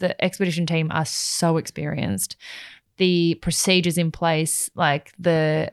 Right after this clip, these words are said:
relationship between the actual captains and then, like, who are in charge of the boat and then the Intrepid team who are in charge of the people,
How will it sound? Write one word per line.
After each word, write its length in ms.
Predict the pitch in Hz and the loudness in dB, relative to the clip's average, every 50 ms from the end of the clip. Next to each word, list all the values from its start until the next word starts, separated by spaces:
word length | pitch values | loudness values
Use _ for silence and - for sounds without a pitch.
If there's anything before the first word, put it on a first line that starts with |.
| - | -4
relationship 460 | - 175 170 170 170 156 156 185 175 - | 0 2 2 2 2 0 -2 -2 -2 -2
between 500 | - - 175 165 160 156 151 151 156 156 | -4 -2 -2 -2 0 0 0 -2 -2 -2
the 380 | 160 156 147 143 143 143 - - _ - | 0 2 2 2 2 0 -2 -4 _ -4
actual 300 | 160 151 - - 165 160 - | -4 -2 -2 -2 -4 -4 -4
captains 640 | - - 160 143 - - 175 156 147 147 151 151 - | -2 0 0 0 2 0 0 0 2 0 0 0 0
and 180 | - 165 165 156 | 0 0 2 2
then, 380 | 151 147 147 147 147 147 160 - _ _ - | 2 0 0 0 -2 -4 -6 -10 _ _ -12
like, 280 | - - 143 143 - | -6 -6 -4 -4 -2
who 80 | - 156 | -2 -2
are 80 | 151 147 | -2 -2
in 60 | 147 | -2
charge 220 | - 147 147 156 | -2 -2 -4 -4
of 60 | - | -6
the 60 | - 151 | -10 -4
boat 400 | - - 220 240 247 240 - - | 2 4 4 4 4 2 0 0
and 140 | - 175 170 | 2 2 4
then 140 | 160 156 160 | 4 2 2
the 280 | 156 139 147 143 - - | 0 0 -2 -4 -6 -8
Intrepid 400 | - 160 - 160 151 - 156 - | -8 -6 -4 -4 -4 -6 -8 -10
team 300 | - - 160 156 151 156 | -8 -4 -2 -2 0 0
who 80 | 151 147 | 0 -2
are 60 | 151 | -2
in 80 | 170 160 | -2 -4
charge 240 | - 143 151 160 - | -4 -4 -4 -4 -6
of 40 | - | -8
the 60 | - | -6
people, 580 | - 208 220 220 208 220 214 208 208 208 202 | -2 0 0 2 2 2 2 2 2 0 -2